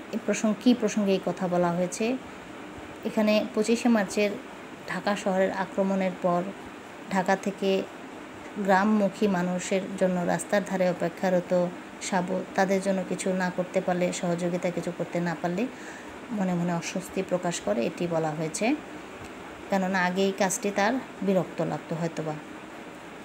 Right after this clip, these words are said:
এই জন্যই বলা হয়েছে। চার, দীর্ঘশ্বাস শোনা যায় শুধু, কেন, কোন প্রসঙ্গে এই কথা বলা হয়েছে? বৃদ্ধ মুসলিম পথচারী নিজের জওয়ান ছেলেদের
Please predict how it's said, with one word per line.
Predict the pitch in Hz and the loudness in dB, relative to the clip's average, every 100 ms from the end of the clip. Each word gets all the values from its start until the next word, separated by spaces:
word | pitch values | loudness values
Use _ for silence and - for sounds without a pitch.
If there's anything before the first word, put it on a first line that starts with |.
| - | -4
এই | 190 | 2
জন্যই | 185 170 170 | 2 2 0
বলা | 160 156 | 0 0
হয়েছে। | 160 165 - 233 330 - - - - - | 0 -4 -2 -2 -2 -6 -14 -14 -14 0
চার, | 190 175 170 - | 2 2 0 0
দীর্ঘশ্বাস | 208 202 226 220 240 220 | 2 4 2 2 0 0
শোনা | - 202 185 | 0 0 2
যায় | 185 180 | 2 2
শুধু, | - 185 196 180 - - | -2 -2 -2 -4 -2 4
কেন, | 214 202 160 - - - - - - - - - - | 4 4 0 -4 -10 -14 -14 -14 -14 -14 -14 -14 -2
কোন | 226 220 202 - - - - - - | 2 2 0 -6 -14 -16 -14 -8 0
প্রসঙ্গে | 208 220 202 196 | 2 4 4 4
এই | 180 | 4
কথা | 160 180 | 0 0
বলা | 170 165 160 | 2 4 4
হয়েছে? | 165 165 214 254 - - - - - - - - - - - - | 0 -2 -2 -2 -4 -12 -14 -14 -14 -14 -14 -14 -14 -14 -14 -8
বৃদ্ধ | - 196 214 - | -2 4 4 6
মুসলিম | 240 220 214 - 226 214 | 6 6 4 6 6 6
পথচারী | 208 208 214 214 208 | 4 4 6 6 6
নিজের | 202 196 202 - - 196 | 4 2 2 0 -4 4
জওয়ান | 196 190 190 | 4 4 2
ছেলেদের | - 190 185 190 | 0 2 4 2